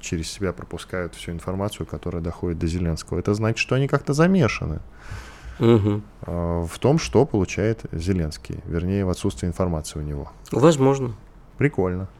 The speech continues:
Speaker 2: А сзади стоят, понимаешь, такие психологические, не только психологические. Знаешь, в свое время в Фидо еще была такая фраза: «Стелс-пехота через пи».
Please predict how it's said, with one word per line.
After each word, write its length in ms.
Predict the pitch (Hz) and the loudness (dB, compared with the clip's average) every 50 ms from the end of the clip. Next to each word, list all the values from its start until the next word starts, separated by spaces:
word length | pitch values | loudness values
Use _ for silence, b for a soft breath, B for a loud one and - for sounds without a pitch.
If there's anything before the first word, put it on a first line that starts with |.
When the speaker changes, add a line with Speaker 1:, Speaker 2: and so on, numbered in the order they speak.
| - - | -10 -2
Speaker 2:
А 120 | - 117 127 | 4 4 4
сзади 320 | 123 131 180 220 220 220 | 8 10 10 10 8 8
стоят, 460 | 196 - - - 160 160 156 139 127 | 4 0 4 6 8 8 8 6 2
понимаешь, 400 | - - 123 135 165 196 196 - | 0 2 4 4 6 6 4 2
такие 280 | - - 110 - - 156 | 0 -4 -4 -4 -4 -8
психологические, 840 | - - - 117 - - 123 131 127 143 151 - - - - - - | -6 -6 -6 -2 2 2 2 2 2 0 -4 -4 -4 -4 -2 2 2
не 60 | 123 - | 4 4
только 200 | 156 139 - - | 4 2 0 -2
психологические. 1000 | - - - - 120 113 120 113 113 107 - - - - - - 117 104 104 - B B B B B B B - | -4 -4 -2 0 2 2 2 0 -2 -6 -6 -6 -8 -8 -6 -4 -4 -4 -4 -6 B B B B B B B 0
Знаешь, 320 | - 123 120 - - - | 0 2 2 2 0 2
в 140 | 113 110 - | 0 0 0
свое 200 | - - 117 113 | 0 0 2 4
время 280 | 110 110 110 107 104 | 4 6 6 4 4
в 20 | 104 | 2
Фидо 400 | - - 120 117 113 110 104 107 | 0 0 0 2 4 4 4 4
еще 240 | 107 - - - - | 0 -2 -4 -6 -4
была 240 | - 113 113 57 | -4 -2 -2 -2
такая 340 | - - 120 113 - - - | -2 -4 -6 -6 -4 -4 -4
фраза: 380 | - - - 120 117 107 110 110 | -2 -2 -2 -2 -2 -4 -6 -8
«Стелс-пехота 1200 | - - - 127 113 113 110 - - - - - - 143 123 - - - - - - - - - | -8 -2 2 4 4 4 2 0 -6 -10 -12 -8 -4 -4 -4 -4 -4 -2 -2 -2 -2 -4 -8 -8
через 380 | - - - 65 110 110 - | -6 -4 -2 -2 -2 -2 -4
пи». 320 | - - - - - - | -6 -10 -10 -10 -10 -10